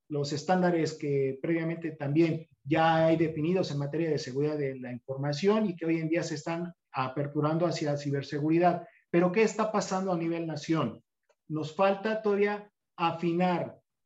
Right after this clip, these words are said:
todavía algunos detalles. Mm, como bien lo comenté, sí la estrategia digital nacional es sumamente porosa,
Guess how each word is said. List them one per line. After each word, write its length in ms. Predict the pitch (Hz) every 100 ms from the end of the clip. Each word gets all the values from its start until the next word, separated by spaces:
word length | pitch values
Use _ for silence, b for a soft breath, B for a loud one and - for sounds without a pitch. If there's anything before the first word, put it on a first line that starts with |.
| -
todavía 360 | 185 196 196
algunos 540 | 185 185 214 226 220 185
detalles. 720 | 175 - 170 165 127 117 - _ _ _ -
Mm, 340 | 165 190 185 175 - _ -
como 260 | 165 175
bien 200 | 175 220
lo 120 | 226 220
comenté, 640 | 196 180 175 185 175 143
sí 220 | - 233
la 100 | 240
estrategia 580 | 233 233 - 208 208 208
digital 520 | 175 170 - 170 170
nacional 640 | 160 - 147 156 156 151 - _ _
es 300 | 151 139 -
sumamente 680 | - 233 240 220 208 214 214
porosa, 760 | - 151 147 151 165 165 180